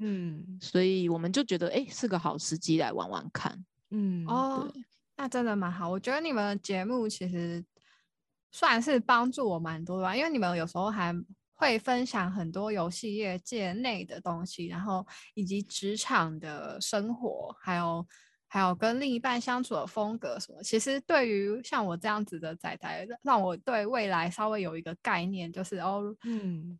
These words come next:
Speaker 3: 呃，如果有另一半，大概步入家庭，虽然会很忙着照顾小孩，但还是可以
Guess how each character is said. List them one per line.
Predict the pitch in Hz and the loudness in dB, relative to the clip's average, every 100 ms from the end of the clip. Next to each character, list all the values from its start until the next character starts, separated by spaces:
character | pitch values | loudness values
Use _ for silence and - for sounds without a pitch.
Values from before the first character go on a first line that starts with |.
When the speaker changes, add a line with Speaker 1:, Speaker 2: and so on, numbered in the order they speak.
| _ | _
Speaker 3:
呃， | - 180 175 | -2 0 2
如 | 202 | 0
果 | 240 254 196 | 4 6 6
有 | 185 165 | 4 0
另 | 214 | 0
一 | 226 180 | 0 0
半， | 208 156 190 | 2 2 0
大 | 202 | 0
概 | 196 190 | 0 0
步 | 226 208 | 0 0
入 | 202 190 190 - _ _ _ - | 0 0 -4 -10 _ _ _ 4
家 | 180 190 | 6 6
庭， | 220 160 80 247 | 2 -4 -6 -2
虽 | 233 | 4
然 | 185 226 | 6 6
会 | 214 | 4
很 | 202 214 165 | 4 0 0
忙 | 160 160 | -2 -4
着 | 170 175 | -4 -2
照 | 185 185 | 2 2
顾 | |
小 | 202 175 | 2 0
孩， | 160 | 0
但 | 175 202 | 2 2
还 | 175 | 2
是 | 180 | 2
可 | 202 180 | 0 -2
以 | 160 156 | -2 -4